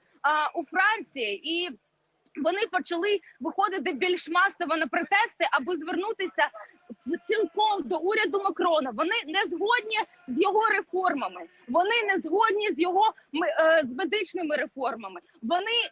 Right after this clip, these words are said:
також сьогодні вийшли і наголошують про те, що вони проти війни в Україні. Вони за мир, вони хочуть, щоб французький уряд виступав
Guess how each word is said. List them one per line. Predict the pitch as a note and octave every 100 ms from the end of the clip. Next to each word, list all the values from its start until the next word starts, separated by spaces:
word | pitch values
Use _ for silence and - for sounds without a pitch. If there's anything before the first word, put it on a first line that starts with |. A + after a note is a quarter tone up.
| -
також | F4+ A4 A4 G4
сьогодні | - F4+ F#4 F4 E4
вийшли | D#4 G#4 A4 - E4+
і | D#4+
наголошують | E4+ F#4 F#4 F#4+ - C4 - - _ -
про | E4+
те, | - F#4+ A4+ -
що | G4
вони | D#4+ E4+ G4
проти | - E4+ G4 A#4 G4+
війни | C4 D#4+ D#4 F#4 G#4+ F4 _ _ G3
в | E4+
Україні. | E4 F#4 F#4 F4 E4+ C4+ G#3+
Вони | G#3 F#4 G4+ A4 C4+
за | F4
мир, | F#4 F#4+ F#4+ D#4
вони | B3 F4 G4+ -
хочуть, | A4+ - F#4
щоб | - F4+ _ _
французький | - F#4+ G4 G#4+ A#4+ - A4+ -
уряд | G4+ G4+ D4+ A3+
виступав | A#3+ E4 - D#4 G#4+